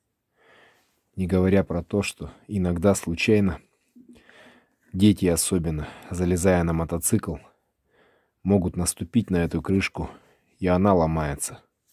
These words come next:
В общем, китайская крышка никуда не годится, в отличие от тех крышечек,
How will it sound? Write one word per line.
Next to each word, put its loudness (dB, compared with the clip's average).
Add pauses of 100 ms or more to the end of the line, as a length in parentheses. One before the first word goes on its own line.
(1500)
В -2
общем, 0
китайская 2
крышка 0 (1200)
никуда 2
не 2
годится, -4 (1120)
в -4
отличие 0 (1600)
от -10
тех 4
крышечек, -6